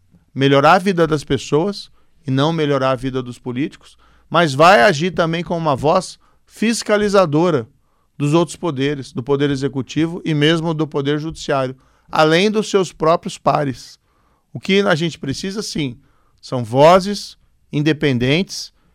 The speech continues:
e que não desapareçam. Vozes fortes ali no Senado. É isso que eu me disponho e coloco humildemente meu nome, né, pra população paranaense,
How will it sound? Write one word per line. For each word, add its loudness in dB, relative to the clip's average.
e -16
que -4
não 0
desapareçam. 0
Vozes 0
fortes -4
ali 0
no -2
Senado. -6
É -4
isso -4
que -10
eu -4
me -6
disponho -8
e -20
coloco -2
humildemente -2
meu -6
nome, -8
né, -6
pra 4
população -6
paranaense, -10